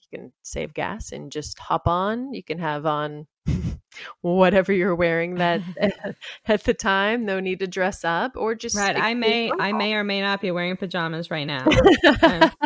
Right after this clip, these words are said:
Speaker 2: just saying.
Speaker 1: It's a mystery. You don't know. <laughs>
Speaker 2: <laughs>
Speaker 1: And that's,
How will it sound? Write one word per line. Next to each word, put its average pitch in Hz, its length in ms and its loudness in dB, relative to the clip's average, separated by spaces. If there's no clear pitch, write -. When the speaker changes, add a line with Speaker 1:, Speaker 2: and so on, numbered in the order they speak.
Speaker 2:
just 427 160 -2
saying. - 420 2
Speaker 1:
It's - 140 -12
a 233 40 -2
mystery. 202 580 -2
You 185 100 -4
don't 220 180 2
know. 156 320 4
<laughs> 240 840 2
Speaker 2:
<laughs> 277 480 -2
Speaker 1:
And 254 80 2
that's, - 440 2